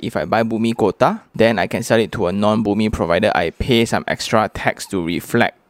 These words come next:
the discount that I received initially because I'm a Bumi. Number four,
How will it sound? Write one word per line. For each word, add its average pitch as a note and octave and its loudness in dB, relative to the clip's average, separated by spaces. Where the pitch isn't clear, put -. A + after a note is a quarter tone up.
the F2 -4
discount A2 0
that - 0
I E2 0
received E2 -4
initially F#2 -2
because F2 -2
I'm E2 -4
a D2+ -4
Bumi. D#2+ -2
Number F#2 4
four, A2 2